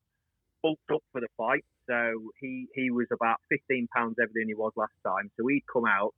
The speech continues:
to try and obliterate him, I think, and he got, uh, he got pushed and bullied around a little bit by Fury in the last fight. So I think he tried to bulk up for a bit of strength to try and avoid that, but also just came out, as he normally does, trying to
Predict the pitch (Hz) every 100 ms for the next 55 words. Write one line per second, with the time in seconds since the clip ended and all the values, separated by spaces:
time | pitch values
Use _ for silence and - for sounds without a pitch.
0 | - 107 104 107 _ - 127 113 101 127
1 | - 107 101 - 101 - 107 107 - 104
2 | 104 104 _ _ _ _ - 117 139 -
3 | - 127 113 104 101 _ _ _ - 135
4 | 131 _ - 160 - 127 120 143 131 120
5 | 127 131 120 110 - 113 - 107 98 -
6 | 117 98 98 98 110 - _ 101 92 -
7 | - 127 123 123 113 - 117 113 - -
8 | 107 104 - - 120 107 - 110 104 -
9 | - 113 104 113 107 - 92 104 - _
10 | _ _ - 131 143 - 101 107 - 110
11 | 104 101 101 - 110 107 104 98 101 98
12 | - 107